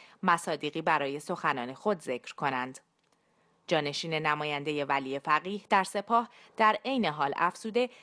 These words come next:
در سپاه پاسداران اهرم‌های نظارتی کافی برای جلوگیری از بروز هر گونه فسادی وجود دارد.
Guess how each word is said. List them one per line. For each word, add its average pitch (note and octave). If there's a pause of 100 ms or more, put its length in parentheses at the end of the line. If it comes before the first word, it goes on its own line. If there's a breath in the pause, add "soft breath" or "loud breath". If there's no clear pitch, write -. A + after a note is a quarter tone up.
(120 loud breath)
در A#3
سپاه C4+
پاسداران C#3
اهرم‌های G#3+
نظارتی D#3
کافی F3+ (260 loud breath)
برای B3
جلوگیری D3
از C#3+
بروز C#3+
هر D#3+
گونه G3+
فسادی C#3+
وجود D#3
دارد. B2+